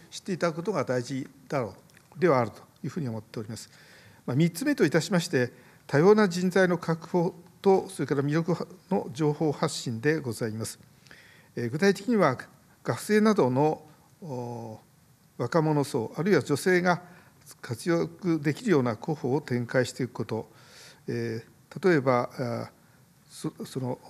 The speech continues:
実績証明書などを導入いたしまして、えー、地域貢献活動の、お-、こういった実績が学生の就職活動に有利な環境を整える、まあ、こういったことも、えー、入団の動機づけになるのではないか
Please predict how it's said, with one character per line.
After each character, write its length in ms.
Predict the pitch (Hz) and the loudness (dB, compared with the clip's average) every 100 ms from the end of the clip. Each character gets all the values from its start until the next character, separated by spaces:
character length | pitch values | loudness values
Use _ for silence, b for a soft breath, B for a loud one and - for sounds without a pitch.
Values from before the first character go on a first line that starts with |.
| 233 | -10
実 320 | 123 143 - 147 | -6 -4 -2 -2
績 40 | |
証 220 | - 160 | 2 2
明 120 | 160 | 4
書 340 | 156 175 170 - | 2 2 0 -2
な 220 | 214 180 | -2 2
ど 140 | 151 131 | 4 2
を 20 | |
導 180 | 123 151 | 2 2
入 80 | 160 | 2
い 40 | |
た 120 | 165 | 0
し 100 | 165 | 0
ま 100 | 190 | 0
し 80 | 185 | 0
て、 220 | 151 120 - B B - | 0 -4 -4 B B -8
え 60 | 117 | -6
ー、 40 | |
地 200 | 113 175 | -6 -8
域 160 | 151 165 | -6 -6
貢 240 | 135 160 | -2 -2
献 160 | 170 160 | -2 -2
活 180 | 190 156 | 0 0
動 100 | 139 | 0
の、 180 | 117 - b b b b | -2 -6 b b b b
お-、 160 | 123 117 - | -12 -12 -10
こ 80 | - | -4
う 20 | |
い 20 | 160 | -2
っ 40 | |
た 140 | 175 | 0
実 400 | 135 147 - 175 | 0 -2 -6 -6
績 100 | 170 | -4
が 260 | 160 165 165 B B B | 2 2 2 B B B
学 200 | 139 131 | -2 0
生 180 | - 175 | 4 4
の 320 | 170 170 170 - _ _ - - | 6 4 2 -10 _ _ -20 -18
就 220 | - 208 | -4 -2
職 240 | 202 214 214 | 2 0 2
活 220 | 220 220 | -2 2
動 160 | 135 | 0
に 260 | 123 143 151 | 2 0 0
有 180 | 170 220 | 0 2
利 100 | 180 | 2
な 160 | 143 123 | 2 2
環 340 | - - 143 | -2 -6 -4
境 180 | 135 151 | 0 0
を 40 | |
整 380 | 147 147 156 151 | 0 -2 -2 2
え 60 | 135 | 0
る、 120 | 117 - - | -2 -12 -12
ま 60 | - | 0
あ、 20 | |
こ 100 | 214 | 0
う 20 | |
い 40 | |
っ 20 | 208 | 2
た 80 | |
こ 100 | 226 | 2
と 80 | 226 | 4
も、 240 | 214 135 - B B B | 2 2 -2 B B B
え 180 | 123 117 | -6 -2
ー、 20 | |
入 140 | 147 | 0
団 180 | 147 143 | 4 4
の 100 | 139 | 4
動 200 | 131 143 | 4 2
機 160 | 135 160 | 0 -4
づ 120 | 139 | -2
け 140 | 160 | -2
に 60 | 151 | 2
な 120 | 170 | 2
る 60 | 147 | 2
の 100 | 120 | -2
で 80 | 113 | -4
は 80 | |
な 100 | 123 117 | -4 -6
い 40 | |
か 140 | - | -8